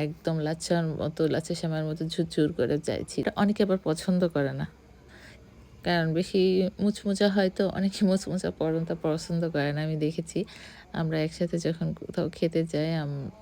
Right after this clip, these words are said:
স্কুলের ভাবিরা দু একজন দেখি, আমি যেমন মুচমুচে পরোটা পছন্দ করি, সে আবার পছন্দ করে না। যাই হোক, একটু পরোটাটা যখন হালকা হয়ে আসবে, তখন একটু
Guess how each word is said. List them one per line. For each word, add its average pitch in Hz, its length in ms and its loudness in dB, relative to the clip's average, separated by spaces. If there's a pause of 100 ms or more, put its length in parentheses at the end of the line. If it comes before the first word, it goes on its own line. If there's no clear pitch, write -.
(120)
স্কুলের 156 360 0
ভাবিরা 156 380 0
দু 175 120 0
একজন 156 400 2
দেখি, 160 280 -2 (640)
আমি 165 300 0
যেমন 196 260 4
মুচমুচে 190 400 0
পরোটা 180 380 2
পছন্দ 185 380 0
করি, 196 180 6
সে 180 160 2
আবার 170 220 2
পছন্দ - 420 -6
করে 139 220 -4
না। 160 120 -6 (140)
যাই 175 200 2
হোক, 208 180 0 (440)
একটু 196 220 2
পরোটাটা 190 480 4
যখন 196 280 4
হালকা 180 320 4
হয়ে 175 300 6
আসবে, 175 200 -2 (100)
তখন 180 260 2
একটু 180 240 0